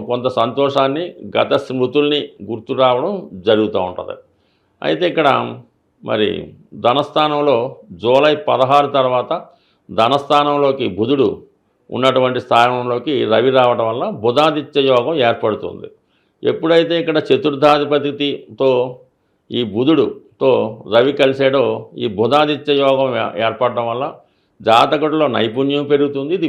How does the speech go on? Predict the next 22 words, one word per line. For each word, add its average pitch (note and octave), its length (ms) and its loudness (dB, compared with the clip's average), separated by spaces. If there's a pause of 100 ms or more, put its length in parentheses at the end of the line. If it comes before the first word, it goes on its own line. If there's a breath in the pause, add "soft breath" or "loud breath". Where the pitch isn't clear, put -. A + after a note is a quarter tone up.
విద్యార్థులకి E3 720 0 (260)
బాగా C#3 260 2 (120)
కలిసి B2+ 320 2
వస్తుందన్నమాట. G#2+ 460 -4 (220)
వాళ్ళు B2 220 -2
ఏదైనా C#3 220 -4 (100)
కొత్త B2 160 -2 (100)
కాలేజీలో C3 360 0 (100)
చేరాలన్నా, B2 520 2 (540)
ప్రస్తుతం C3+ 460 0
ఉన్న C#3 100 0 (140)
బ్రాంచ్ B2+ 380 0
నుంచి C3 260 -6
వేరే B2 280 4
బ్రాంచ్లోకి A#2+ 600 -2
మారాలన్నా, A#2+ 520 2 (680)
అలాగే D3 240 0 (100)
గతంలో D3+ 400 2 (400)
పోగొట్టుకున్నది C3+ 600 0
ఏదైనా C3 260 0
తిరిగి B2+ 260 -2
సంపాదించాలన్నా A#2 760 -2